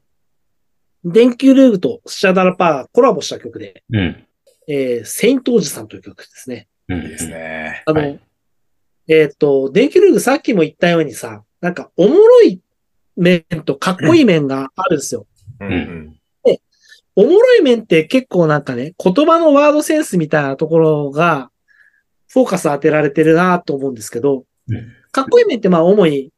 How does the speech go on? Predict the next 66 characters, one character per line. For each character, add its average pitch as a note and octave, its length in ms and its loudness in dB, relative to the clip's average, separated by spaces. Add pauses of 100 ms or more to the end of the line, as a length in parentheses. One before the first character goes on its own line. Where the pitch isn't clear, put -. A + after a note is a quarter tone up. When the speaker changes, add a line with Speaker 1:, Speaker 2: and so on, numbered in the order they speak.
Speaker 1:
卓 D#3 220 -10
球 D3+ 180 -4
の C#3 100 -4
ね、 A3+ 220 -6 (1200)
音 D#3+ 520 4
の D#3 120 0
セ F3 140 0
ン D#3 40 0
ス D3 100 -8
だ B2 100 -8
と C3 100 -16
思 C3 140 -10
う - 20 -10
ん - 20 -10
で - 60 -20
す - 80 -20
け A#2+ 80 -16
ど、 A#2 160 -10
Speaker 2:
う - 20 -18
ん。 - 60 -20 (1000)
Speaker 1:
あ D3 120 -6
の、 C3+ 220 -6 (1600)
な C4 140 4
ん - 20 -4
か - 160 -4
一 F#3+ 120 2
周 D#4 380 2
回 D4+ 180 4
っ C#4 40 0
て、 - 260 -12 (220)
お F#3+ 80 4
も C#4 180 4
ろ F4+ 180 4
い C4+ 60 2
で G3 80 2
始 D#3 320 -2
ま D#3+ 120 2
っ D3 100 -14 (100)
て、 F3+ 300 2 (160)
か F3+ 140 -2
っ - 140 -12
こ C4+ 160 4
い D4+ 140 6
い B3 40 -8
に F#3 120 2
な F3 120 2
っ F3 40 -4
て、 - 180 -10
や F3+ 160 0
っ A#3 60 -12
ぱ G4 80 0
お F#3 140 4
も F3 120 4
ろ G#3 100 8
い F#3+ 60 2
じ D3+ 80 -4
ゃ C#3+ 60 -2
ん、 B2+ 160 -16
み D3+ 140 -10
た F3+ 100 2
い D3+ 60 2
な C#3 80 -2
と E3 120 0
こ F3 100 0
ろ E3 120 2
が、 D3 300 0